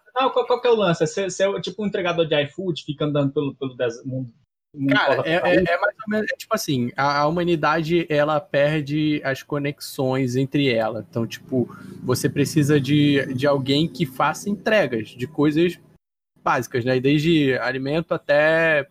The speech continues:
Speaker 2: peças, né? Tecnologia e tudo mais. E o teu papel é esse, você é um entregador, você é quem cria essas conexões. Só que o jogo, ele é todo pautado em, em conceitos.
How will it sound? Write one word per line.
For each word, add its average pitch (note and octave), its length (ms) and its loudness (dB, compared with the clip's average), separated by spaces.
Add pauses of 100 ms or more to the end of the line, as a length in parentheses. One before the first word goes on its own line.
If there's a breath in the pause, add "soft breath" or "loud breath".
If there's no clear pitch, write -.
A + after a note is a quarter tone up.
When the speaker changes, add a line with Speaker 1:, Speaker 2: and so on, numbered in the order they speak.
Speaker 2:
peças, B2 400 -2
né? A#2+ 120 -8
Tecnologia A#2+ 680 -4
e G2+ 40 -10
tudo B2 180 -12
mais. G#2+ 180 -6 (560)
E C#3+ 100 2
o F3 80 4
teu G3 220 0
papel G#3+ 340 0
é B3 80 2
esse, G3 200 2
você D3 220 -2
é D3+ 40 2
um D#3+ 60 0
entregador, F3+ 440 0
você C#3 260 0
é E3 40 2
quem F3+ 160 -2
cria E3+ 200 -2
essas - 180 -8
conexões. F3 520 0 (260 soft breath)
Só G#3 180 0
que A3+ 140 -2
o G#3 100 4
jogo, G3 380 2
ele F3 140 2
é F#3+ 60 4
todo G3+ 240 -2
pautado F#3+ 640 0 (440)
em, F3+ 180 -6
em F3+ 100 0
conceitos. E3 800 0